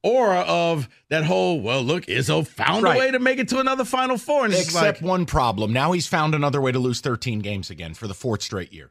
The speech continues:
Speaker 1: I'm just
Speaker 2: They're
Speaker 1: saying.
Speaker 2: gonna lose to Purdue. They're not gonna win the Big Ten tourney. And unless something intergalactic, shout out the shows you like, happens, they're not winning the N C A A tournament. That'll be four straight years, thirteen losses,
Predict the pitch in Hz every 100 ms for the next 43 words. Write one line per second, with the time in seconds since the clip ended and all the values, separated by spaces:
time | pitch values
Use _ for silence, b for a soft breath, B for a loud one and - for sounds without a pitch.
0 | - 117 220 160 151 170 202 208 185 185
1 | 147 160 147 139 135 131 156 - 180 160
2 | 156 147 131 151 131 139 127 127 143 147
3 | 151 175 156 - 175 139 147 165 190 185
4 | 202 170 180 180 - 117 104 - 139 139
5 | 139 139 139 - 139 135 151 143 117 95
6 | - 101 82 85 87 - - b b b
7 | - 185 190 175 165 170 160 147 143 -
8 | 147 127 - 131 95 85 151 139 - -
9 | 208 233 - 214 202 139 104 101 - b
10 | b _ 202 202 - 185 165 143 131 156
11 | 127